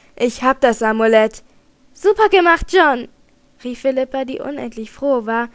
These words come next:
dass es ihrem Bruder gut ging. „Toll“, schrie Debug. „Gute Arbeit, John.“ „Jedenfalls glaube ich das. Ich hab den Stein mit der dritten Marki-, Cobra-Markierung entdeckt, als ich der Taschenlampe nachgetaucht bin. Die hab ich übrigens auch.“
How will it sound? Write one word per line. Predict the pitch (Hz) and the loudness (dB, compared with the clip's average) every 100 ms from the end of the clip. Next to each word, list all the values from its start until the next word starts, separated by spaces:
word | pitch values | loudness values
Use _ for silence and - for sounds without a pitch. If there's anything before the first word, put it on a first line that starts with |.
| _ - | _ -14
dass | 240 254 | -10 -10
es | 247 | -8
ihrem | 262 269 | -8 -8
Bruder | 254 262 254 | -8 -8 -8
gut | 269 247 | -8 -12
ging. | - 196 220 - _ _ _ - | -10 -14 -14 -20 _ _ _ -6
„Toll“, | - 285 320 240 202 - _ _ _ _ | 4 6 8 6 4 -6 _ _ _ _
schrie | - 233 220 | -16 -14 -12
Debug. | 220 214 208 - _ _ _ | -10 -8 -8 -10 _ _ _
„Gute | 277 320 - 214 | 0 0 4 4
Arbeit, | 254 240 196 220 | 4 2 -2 0
John.“ | 208 214 220 _ _ _ - _ - | -2 -4 -10 _ _ _ -20 _ -2
„Jedenfalls | 226 226 233 220 | -2 0 -2 -2
glaube | 233 240 214 | 0 2 0
ich | 196 | -4
das. | 202 202 - - | -6 -6 -8 -6
Ich | 214 214 | -6 -4
hab | 233 | -2
den | 240 226 | -2 -4
Stein | 240 247 | -2 -2
mit | 247 | -2
der | 208 208 | -4 -6
dritten | 214 220 | -6 -6
Marki-, | 214 202 - 233 | -6 -6 -12 -16
Cobra-Markierung | - 254 240 233 208 208 226 214 | -10 -10 -6 -6 -8 -8 -10 -8
entdeckt, | 208 220 240 | -8 -8 -8
als | - 202 | -8 -8
ich | 208 - | -10 -10
der | 214 | -10
Taschenlampe | 214 233 - 196 196 208 | -8 -12 -8 -10 -8 -6
nachgetaucht | 208 220 202 220 190 - | -6 -6 -14 -10 -10 -8
bin. | 208 190 _ - _ _ - | -10 -10 _ -20 _ _ -8
Die | 262 | -2
hab | 240 240 | -2 -4
ich | 233 | -10
übrigens | 233 220 202 - | -6 -6 -6 -4
auch.“ | 220 185 | -4 -4